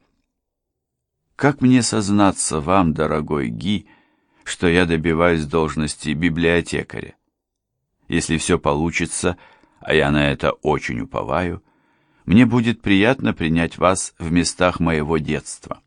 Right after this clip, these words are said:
После всех превратностей судьбы,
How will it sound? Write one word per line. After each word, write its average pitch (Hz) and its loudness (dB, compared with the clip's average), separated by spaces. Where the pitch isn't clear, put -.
После 92 4
всех 101 0
превратностей 87 0
судьбы, 78 -2